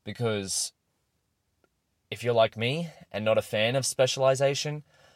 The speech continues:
because there's gonna be people out there that are like that. Of course, there's, there's, there's people that love specialization, but for me, it just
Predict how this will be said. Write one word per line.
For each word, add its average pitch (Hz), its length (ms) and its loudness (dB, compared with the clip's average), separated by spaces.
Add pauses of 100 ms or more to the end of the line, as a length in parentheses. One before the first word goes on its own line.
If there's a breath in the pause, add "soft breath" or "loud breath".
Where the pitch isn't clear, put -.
because 247 200 -6
there's 240 120 -6
gonna 370 160 -4
be 147 120 2
people 110 260 0
out 90 140 4
there 95 100 0
that 92 160 2
are 90 60 -2
like 90 220 0
that. - 220 -6
Of 139 220 0
course, 196 280 -2
there's, 139 260 -6 (100)
there's, 135 400 -2 (460 soft breath)
there's 131 160 -4
people 139 180 -2
that 113 140 4
love 104 280 4
specialization, 143 800 -4
but 127 180 2
for 120 120 -10
me, 117 320 -4
it 110 100 -6
just 117 300 -8